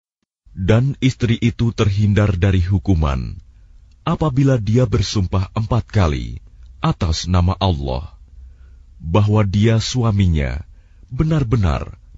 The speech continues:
termasuk orang-orang yang berdusta. Dan sumpah yang kelima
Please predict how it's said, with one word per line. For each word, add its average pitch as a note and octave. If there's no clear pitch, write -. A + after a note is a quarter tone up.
termasuk A#2
orang-orang F2+
yang G2+
berdusta. G2
Dan G#2+
sumpah A#2+
yang A2+
kelima C#2